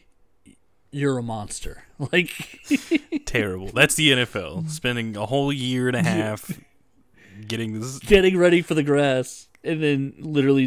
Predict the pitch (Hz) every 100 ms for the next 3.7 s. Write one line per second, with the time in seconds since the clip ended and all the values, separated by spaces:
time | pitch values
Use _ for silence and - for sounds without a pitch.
0 | 123 135 139 123 123 120 117 107 120 110
1 | 101 95 _ - - - _ _ _ _
2 | _ - 233 277 330 254 220 180 160 147
3 | 131 - 113 - 104 110